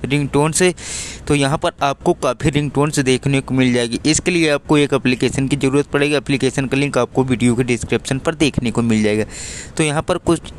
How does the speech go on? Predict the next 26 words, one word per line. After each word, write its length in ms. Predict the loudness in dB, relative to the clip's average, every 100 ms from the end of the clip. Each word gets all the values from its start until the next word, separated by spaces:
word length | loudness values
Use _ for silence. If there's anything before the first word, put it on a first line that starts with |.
| -2
इस 100 | 0
तरीके 320 | 0 0 0
से 140 | 2 2
इसे 140 | 4
open 340 | 2 2 -2
करना 240 | -2 -2 -2
है 80 | 0
और 160 | 0 2
यहाँ 200 | 2 0
पर 160 | -2
से 200 | -2 0
आप 240 | 0 0 0
wallpaper 540 | 0 2 0 0 0
भी 140 | 0 0
set 200 | 0 -2
कर 120 | -4 -4
सकते 280 | -6 -2
हैं 60 | -2
अपने 240 | 0 -2
होम 480 | -2 -4 -2 -2 0
screen 340 | -2 -2 -2 0
पर 260 | -2 -4 -6 -14 -16 -16 -4
और 140 | -2 0
lock 300 | 0 0 -4
screen 320 | -4 -2 -2
पर। 200 | -2